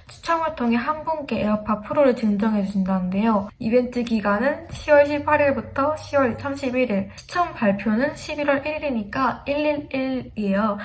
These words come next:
꼭 기억하시고 여러분들 꼭 이벤트 참여해 주시면 감사하겠습니다.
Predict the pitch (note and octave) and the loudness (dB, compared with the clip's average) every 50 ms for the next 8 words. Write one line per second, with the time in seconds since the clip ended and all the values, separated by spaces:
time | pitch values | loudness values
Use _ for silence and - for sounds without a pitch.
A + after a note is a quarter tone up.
0 | - - - - _ - A#3+ A#3 A#3+ - A3+ G#3 G3+ A3+ A#3+ B3+ B3 - A3 - | -14 -16 -18 -18 _ -4 -4 -4 -2 -2 -2 -2 -2 0 -2 -2 -4 -6 -8 -6
1 | - C4 C4 A3+ G#3 G#3 G3+ G3 F#3+ G3+ G3+ G3+ - C4+ B3 B3 - - G3+ A3+ | -2 -2 -2 0 0 0 0 0 0 -2 -4 -4 -2 -2 -2 -2 -2 -2 0 2
2 | A3 G#3+ - A3+ G#3 - - C#4+ C#4 C#4 C#4 C4+ B3+ A3+ G3 - - G3 A3+ A#3+ | 2 2 0 -2 -4 -4 -4 -4 -2 0 0 0 0 0 -2 -4 -4 -4 -4 -4
3 | B3 - G#3 G3 G3 - G3 G3+ - - - - - - - - - | -4 -2 -2 -2 0 0 0 -2 -2 -4 -8 -12 -14 -12 -12 -12 -12